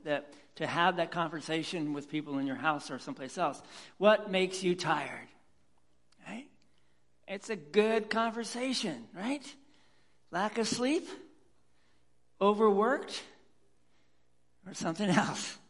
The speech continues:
But have a, have a good discussion. The second question, is there anyone around you who lifts your spirits? Right? If there is,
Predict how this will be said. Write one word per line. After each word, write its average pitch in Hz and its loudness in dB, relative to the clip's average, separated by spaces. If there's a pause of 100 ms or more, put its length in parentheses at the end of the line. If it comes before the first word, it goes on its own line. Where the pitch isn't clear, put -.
(580)
But 226 -2
have 339 2
a, 269 2
have 233 -6
a 254 -8
good 254 -4
discussion. 247 -2
The - -4
second 277 2
question, 240 2
is 247 2
there 202 0
anyone 320 4
around 240 2
you 277 2
who 220 0
lifts 214 -2
your 262 -8
spirits? - -6 (880)
Right? - -10 (480)
If 349 2
there 247 6
is, 226 2